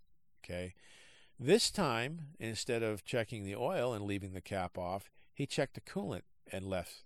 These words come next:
the cap off. Okay. She drove all the way from Santa Barbara and got as far as Camarillo, which is about,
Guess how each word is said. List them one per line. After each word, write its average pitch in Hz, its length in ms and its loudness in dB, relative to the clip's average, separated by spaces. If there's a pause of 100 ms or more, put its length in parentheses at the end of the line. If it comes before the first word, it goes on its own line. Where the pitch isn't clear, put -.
the 98 80 -8
cap 80 340 -6 (440)
off. - 440 -8 (880)
Okay. 85 300 -6 (920)
She - 240 -2
drove 117 300 4
all 110 200 10
the 156 80 6
way 151 200 4
from 160 160 -6
Santa 143 340 -2
Barbara 107 680 2
and 90 100 -6
got 92 220 0
as 87 80 -6
far 98 280 0
as 90 140 -2
Camarillo, 98 720 -4
which 87 180 -6
is 87 140 -10
about, 87 380 -4